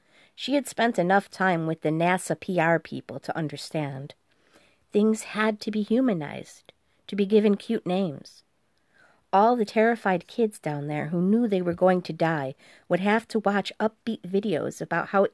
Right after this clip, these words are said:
Izzy was going to carry the legacy of the dead planet through the hard rain. They would take out their crayons and draw cartoon pictures of Izzy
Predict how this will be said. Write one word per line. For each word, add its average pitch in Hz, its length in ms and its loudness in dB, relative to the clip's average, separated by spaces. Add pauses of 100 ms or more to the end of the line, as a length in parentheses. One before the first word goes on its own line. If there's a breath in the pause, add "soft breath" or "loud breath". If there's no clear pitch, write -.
Izzy 214 320 -4
was 143 200 -10
going 185 260 4
to - 100 -12
carry 190 340 2
the 147 120 -4
legacy 196 540 0
of 156 80 -6
the 165 80 -4
dead 196 260 2
planet 170 480 -4
through 151 160 -6
the 147 80 -4
hard 156 300 0
rain. 147 320 -4 (1000 soft breath)
They 180 140 2
would 185 160 0
take 208 260 -2
out 185 200 0
their 185 120 0
crayons 185 580 -2
and 151 140 -4
draw 185 220 2
cartoon 214 500 -2
pictures 208 400 -4
of 170 200 -2
Izzy 202 380 -2